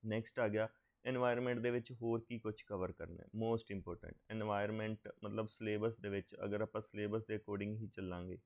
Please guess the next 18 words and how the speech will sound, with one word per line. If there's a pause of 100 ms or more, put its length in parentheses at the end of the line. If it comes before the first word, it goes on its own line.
(380)
ਤਾਂ
ਏਨਵਾਯਰਮੇਂਟ
ਦੇ
ਵਿੱਚ (100)
ਆਪਾਂ (200)
ਪੰਜਾਬ
ਜੀ
ਕੇ
ਵੀ
ਪੜ੍ਹਨੀ
ਹੈ
ਇੱਥੇ,
ਮਤਲਬ,
ਪੰਜਾਬ
ਦੀ
ਜਿਓਗ੍ਰਾਫੀ
ਪੜ੍ਹਨੀ
ਹੈ